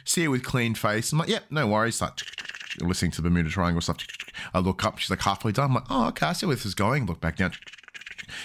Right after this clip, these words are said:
tipping away on my keyboard, look back up, and then suddenly she's end the episode, face all done. I'm like,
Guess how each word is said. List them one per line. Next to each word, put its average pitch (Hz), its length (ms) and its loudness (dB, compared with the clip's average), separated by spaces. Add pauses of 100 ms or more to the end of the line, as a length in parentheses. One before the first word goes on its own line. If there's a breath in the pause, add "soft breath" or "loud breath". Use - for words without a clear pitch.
(120 loud breath)
tipping 95 200 2
away 95 100 6
on 90 60 4
my 92 60 4
keyboard, 95 400 2
look 92 140 0
back 113 180 0
up, 170 160 0
and 113 100 -2
then 107 180 2
suddenly 110 440 2 (300 loud breath)
she's 101 300 0 (420)
end 160 180 2
the 170 40 4
episode, 156 440 0
face 151 280 0
all 147 60 -4
done. 143 200 2
I'm 143 60 0
like, 117 160 2